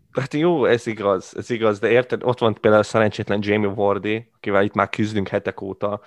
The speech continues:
és várjuk a Leicester tizenegyest, és nem jön, és így a Vardy elképesztően rossz pick, akkor meg már érted, ott vagy, hogy a szerencsétlen megkapná a tizenegyest, akkor már kapjon már legalább négy pontot, ne hármat.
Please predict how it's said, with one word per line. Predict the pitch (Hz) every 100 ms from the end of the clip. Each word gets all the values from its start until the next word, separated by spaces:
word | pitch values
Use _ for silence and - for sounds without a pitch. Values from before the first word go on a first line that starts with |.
| -
és | - -
várjuk | 107 113 113 113
a |
Leicester | 104 101 104
tizenegyest, | - 107 98 104 107 -
és | 95
nem | - 101 101
jön, | 104 110 113 - - - -
és | 107
így | - 107
a | 101
Vardy | 113 104 107
elképesztően | 107 107 98 101 - 101
rossz | 104 101
pick, | - 113 113 - - - _ _ _ -
akkor | 127 - 123
meg | 120 120
már | 120 120
érted, | 120 120 - 104 -
ott | 123
vagy, | - 117 -
hogy | 113 107 -
a | -
szerencsétlen | - 139 123 117 107 104
megkapná | 120 113 110 104
a | 104
tizenegyest, | 110 113 117 113 -
akkor | - 113
már |
kapjon | 107 107 117 107
már | 90
legalább | 95 92
négy | 101 95 -
pontot, | 98 - 95
ne | - 104
hármat. | 101 82 98 98 -